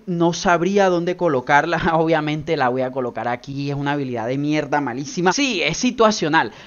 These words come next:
Lo que les digo, es igual que Capela y que Notora, pero bueno, entre Capela y Miguel creo que es peor Miguel. Bueno, la siguiente habilidad que... ay,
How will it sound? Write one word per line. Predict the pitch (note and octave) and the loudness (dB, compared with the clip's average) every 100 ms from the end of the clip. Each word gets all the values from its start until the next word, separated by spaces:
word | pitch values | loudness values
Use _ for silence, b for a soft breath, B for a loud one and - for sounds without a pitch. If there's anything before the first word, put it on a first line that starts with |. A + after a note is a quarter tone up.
| B | B
Lo | A3+ | 6
que | A#3 A3 | 8 6
les | G3+ | 6
digo, | B3 F#3 - | 4 4 6
es | G3 | 8
igual | B3+ C4 B3+ | 8 8 6
que | B3+ C4 | 4 0
Capela | B3 - G#3+ A3+ A#3 | 2 2 2 2 0
y | - F3+ | -2 -2
que | F3+ | 0
Notora, | D3+ C3+ C#3 A#2 | -2 0 0 0
pero | D3 D3 | 0 0
bueno, | C#3+ B2+ | 2 0
entre | B2+ C3+ | -4 -4
Capela | C3+ C3+ D#3+ F#3+ | -2 0 2 2
y | G#3+ | 2
Miguel | D3 F3 | 0 0
creo | F3+ C#3+ | 0 -4
que | D#3 | -4
es | |
peor | D3+ D3 C3+ C#3 | -4 0 0 0
Miguel. | D3 E3 A#3 - | 0 0 2 6
Bueno, | G#3 F3 | 6 6
la | E3 | 2
siguiente | E3 F3+ G3+ A3 B3+ | 2 0 2 4 4
habilidad | B3 A3 F3 E3+ | 4 4 4 4
que... | A3 F3+ | 0 2
ay, | F3 F3 D#3 | 6 8 8